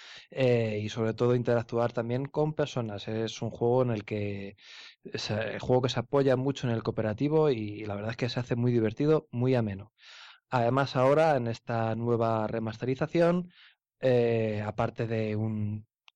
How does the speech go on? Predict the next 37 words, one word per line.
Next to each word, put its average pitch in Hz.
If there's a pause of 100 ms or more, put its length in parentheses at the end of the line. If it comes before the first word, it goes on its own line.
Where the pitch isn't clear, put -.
entre 131
comillas, 127
lavado 120
de 117
cara, 123
porque 110
no 113
se 117
nota 120
mucho, 151 (460)
también 156
tenemos 143
la 139
posibilidad 123
de 127
jugar 120
de 120
forma 139
local 123
hasta 113
con 104
cuatro 135
amigos 123
en 120
una 113
misma 107
consola, 127 (720)
que -
antes 110
estaba 110
limitada 104
a -
dos, 123
eh, 101
de, 107 (420)
así 107
que 95